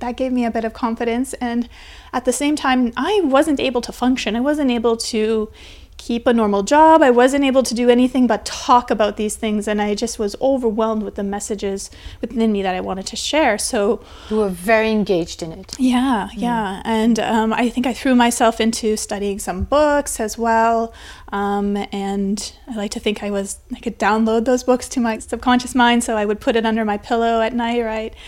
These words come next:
Speaker 2: Mm.
Speaker 1: Um, I would dream about those books. I remember I became very lucid dream,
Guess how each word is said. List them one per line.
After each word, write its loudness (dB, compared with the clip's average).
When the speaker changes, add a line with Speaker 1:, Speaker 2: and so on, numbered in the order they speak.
Speaker 2:
Mm. -10
Speaker 1:
Um, 0
I -4
would -2
dream 4
about 4
those 4
books. 0
I 2
remember 2
I -8
became -4
very 0
lucid -2
dream, -2